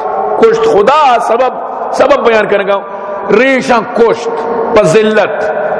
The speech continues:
نوکی ای مرت نوشی نیمگا کس نہ رو، چوک گوشا ماشی نیمگا نہ روا، کہ مارا اسی بیماری مگیت، نو چونی کنیت،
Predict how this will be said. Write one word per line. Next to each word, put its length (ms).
نوکی 440
ای 80
مرت 360
نوشی 300
نیمگا 340
کس 300
نہ 80
رو، 160
چوک 320
گوشا 200
ماشی 460
نیمگا 340
نہ 100
روا، 320
کہ 100
مارا 320
اسی 220
بیماری 440
مگیت، 300
نو 200
چونی 360
کنیت، 460